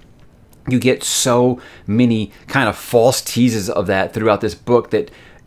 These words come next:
every time it doesn't happen, you're kinda just, you, your heart breaks just a little bit more. And it's almost like in that kinda like that Quantum Leap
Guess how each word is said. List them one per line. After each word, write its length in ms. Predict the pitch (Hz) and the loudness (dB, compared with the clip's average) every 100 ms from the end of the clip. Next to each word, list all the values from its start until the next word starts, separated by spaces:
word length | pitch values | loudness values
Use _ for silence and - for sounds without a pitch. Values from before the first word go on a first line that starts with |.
| - | 2
every 260 | 147 143 | 4 4
time 440 | 147 139 131 127 123 | 2 0 0 0 -2
it 200 | 113 85 | -4 0
doesn't 300 | 127 139 147 | 2 2 0
happen, 460 | 101 104 95 98 | 0 -2 -2 -4
you're 100 | 104 | -6
kinda 260 | 110 127 127 | -4 -4 -4
just, 200 | 120 - | -6 -8
you, 180 | 143 135 | -8 -4
your 220 | 139 151 | 2 2
heart 340 | - 135 143 | 4 0 0
breaks 240 | 117 120 120 | 0 -2 -2
just 140 | 120 | -6
a 20 | |
little 180 | 117 117 | -4 -2
bit 140 | 117 110 | -2 -2
more. 400 | 117 131 110 - - - - | -2 -2 -2 -4 -16 -10 0
And 140 | 123 | 2
it's 100 | 123 | 4
almost 240 | 175 196 180 | 4 2 2
like 140 | 160 | 2
in 80 | 160 | 2
that 160 | 120 | 2
kinda 160 | 139 139 | 0 2
like 160 | 127 117 | 2 0
that 120 | - | -4
Quantum 520 | - 127 135 120 92 | -2 2 2 2 -2
Leap 280 | 101 127 | -4 -4